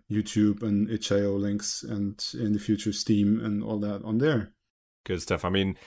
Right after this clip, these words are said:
Speaker 2: I think all of the, the Cane and Rinse team follow this with bated breath, and we know that, uh, it's been at the, uh,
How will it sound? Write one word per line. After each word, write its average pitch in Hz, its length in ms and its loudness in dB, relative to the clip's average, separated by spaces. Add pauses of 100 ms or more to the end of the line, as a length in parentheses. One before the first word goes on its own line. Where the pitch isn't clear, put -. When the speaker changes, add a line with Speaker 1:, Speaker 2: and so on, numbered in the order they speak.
(140)
Speaker 2:
I 110 60 -4
think 104 280 0
all 104 220 10
of 95 120 6
the, 87 260 8
the - 80 -6
Cane 95 200 4
and 92 60 4
Rinse 92 140 2
team 92 220 2
follow 92 300 4
this 90 280 -2
with - 280 -4
bated 92 300 4
breath, 92 340 4
and 87 360 -2
we 101 100 0
know 98 200 4
that, 92 300 0
uh, 95 40 2
it's 87 200 -2
been 90 380 0
at 90 240 -6
the, 90 260 0
uh, 87 200 0